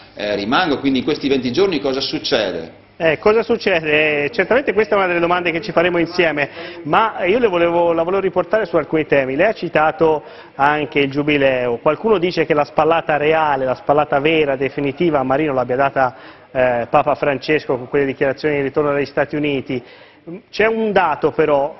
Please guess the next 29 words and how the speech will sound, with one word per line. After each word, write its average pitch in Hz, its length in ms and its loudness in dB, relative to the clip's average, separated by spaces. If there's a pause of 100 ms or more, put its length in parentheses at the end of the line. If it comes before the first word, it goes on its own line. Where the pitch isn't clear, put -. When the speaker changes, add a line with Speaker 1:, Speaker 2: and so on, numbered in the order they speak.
Speaker 2:
che 226 120 0
forse 190 540 0
in 147 140 -2
questi 196 340 -2
venti 165 300 -2
giorni 147 400 0
Marino 170 500 2 (300)
vuole 165 320 4
anche 180 320 -2
fare 175 260 0
delle 156 220 0
verifiche 160 500 -2
personali 165 680 0
e 151 100 0
politiche, 156 680 0
perché 147 240 -4
lei 175 180 0
sa, 170 340 2
avrà 139 180 -2
letto 156 400 0
oggi 151 240 0
sui 139 140 -10
giornali, 147 460 -2
si 139 100 -8
è 131 40 -4
scritto: 147 360 -6
"Beh, 156 100 2
insomma, 143 340 -2
adesso 147 440 -2